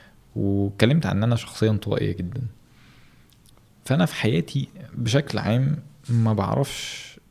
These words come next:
أتعامل مع الناس كويس. يعني أنا ممكن أتعامل راجل لراجل مع حد،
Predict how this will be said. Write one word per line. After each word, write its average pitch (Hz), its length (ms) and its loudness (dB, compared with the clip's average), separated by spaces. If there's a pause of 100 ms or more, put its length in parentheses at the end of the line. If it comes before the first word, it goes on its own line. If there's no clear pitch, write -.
(180)
أتعامل 110 480 0
مع 90 140 -2
الناس 95 280 -2
كويس. - 560 -10
يعني 107 140 2
أنا 120 80 2
ممكن 143 220 0
أتعامل 113 520 -2 (460)
راجل 104 240 2
لراجل 98 360 0
مع - 120 -2
حد، 101 340 -6